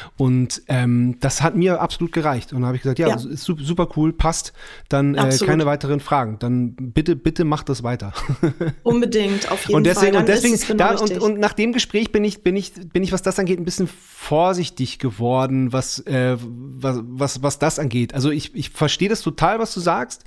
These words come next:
Speaker 1: aber,
Speaker 2: Mhm.
Speaker 1: äh, nach dem Gespräch hab ich gesagt so, „Ey, einfach, äh, la-, lass sie machen, weil, ähm,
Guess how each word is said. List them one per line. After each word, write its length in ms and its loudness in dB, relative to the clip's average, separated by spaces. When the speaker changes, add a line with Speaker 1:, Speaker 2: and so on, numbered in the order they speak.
Speaker 1:
aber, 340 4
Speaker 2:
Mhm. 80 2
Speaker 1:
äh, 40 2
nach 180 2
dem 140 -2
Gespräch 380 0
hab 60 -2
ich 60 -4
gesagt 220 0
so, 60 -2
„Ey, 380 0
einfach, 600 -2
äh, 280 2
la-, 220 0
lass 220 -4
sie 80 0
machen, 360 -2
weil, 280 0
ähm, 380 0